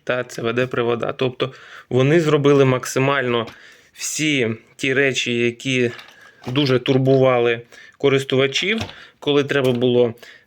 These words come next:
е, шукати ці привода, замінювати,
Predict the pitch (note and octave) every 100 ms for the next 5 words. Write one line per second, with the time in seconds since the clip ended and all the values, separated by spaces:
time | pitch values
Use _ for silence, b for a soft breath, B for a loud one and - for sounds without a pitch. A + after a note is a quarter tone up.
0 | - A2+ A#2 A#2 A#2 C#3+ C3+ C#3 B2 B2+
1 | A#2+ - C#3 C3 B2 A#2+ B2 C#3 F3+ F3+
2 | F3+ A#2+ B2 B2+ E3 F3 D#3+ D#3+ D#3 D3+
3 | D3+